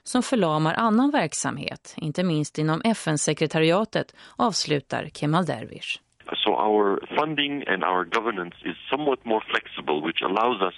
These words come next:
Speaker 2: to be quicker than some of our colleagues who are more constrained by the political processes that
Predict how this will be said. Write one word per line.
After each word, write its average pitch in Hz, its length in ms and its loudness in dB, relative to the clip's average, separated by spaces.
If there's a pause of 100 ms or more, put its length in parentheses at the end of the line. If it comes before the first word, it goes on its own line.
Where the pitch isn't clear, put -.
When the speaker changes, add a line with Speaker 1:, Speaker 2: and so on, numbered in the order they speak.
Speaker 2:
to - 100 -10
be 87 200 -4
quicker 90 400 -2 (420)
than 87 220 0
some 95 180 0
of 80 40 0
our 82 160 2
colleagues 90 580 -2
who 92 120 2
are 85 100 2
more 110 340 0
constrained 87 720 -4 (460)
by 85 200 0 (160)
the 80 100 0 (180)
political - 560 -2
processes 82 760 -4
that 80 160 -2